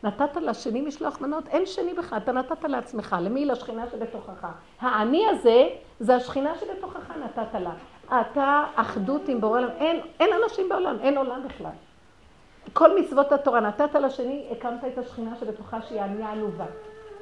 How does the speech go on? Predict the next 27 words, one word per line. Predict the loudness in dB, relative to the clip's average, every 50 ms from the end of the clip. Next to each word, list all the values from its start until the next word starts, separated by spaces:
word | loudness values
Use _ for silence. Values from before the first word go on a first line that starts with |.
| -12 -12 -12 -10 -8
זה | -2 0 2 2
אתה | 0 0 0 2 2 4
יוצא | 4 4 2 2 2 2 2
נשכר, | 2 0 -2 -4 -2 0 0 2 2
אבל | 0 0 0
איך? | 2 2 2 2 0 -2 -10 -14 -20 -20 -20 -20 -14 -2
עוז | 2 2 2 2 2 -2
וחדווה | -4 -4 -2 -4 -2 0 0 0
במקומו, | 0 0 -2 -4 -4 -4 -4 -2 0 0 0 -2 -2 -6 -10 -18 -20 -20 -20 -20 -20 -20 -20 -20 -20 -20 -20 -20 -20 -20 -20 -20 -20 _ -20 -20 -14 -10 -8 -6 -2 2 6 8 10 10 10 10 8 6 0 -4 -10 -18 -20 -20 -20 -20 -20 -20 -20 -20 -20 -20 -20 -20 -20 -20 -12 _ -2
ולעבוד | 0 0 2 2 0 0 0
את | -2 -6 -6
השם | -8 -6 -4 -4 -4 -4
בשמחה | -6 -8 -8 -10 -10 -8 -6 -6
ובטוב | -6 -6 -6 -8 -8 -8 -8 -8
לבב | -8 -8 -8 -10 -10 -10 -12
מתוך | -12 -12 -10 -10 -8 -10 -10 -16 -20 -20 -20 -20 -20 -20 -20 -20 -20 -20 -20 -20 -20 -14 -12
קורבן | -10 -8 -8 -8 -10 -10 -12 -12
תודה, | -14 -14 -14 -14 -14 -10
הודיה. | -8 -6 -6 -6 -6 -8 -8 -12 -14 -14 _
כל | -8 -4 -4 -4 -4
היום | -4 -4 -2
להודות, | -2 -2 -2 0 -2 -4 -4 -6
להודות, | -8 -6 -4 -4 -4 -2
זה | -2 -4
פורים, | -4 -4 -4 -6 -6 -6 -8 -10 -8 -4
לא | -4 -4
נשאר | -2 -4 -6 -10 -12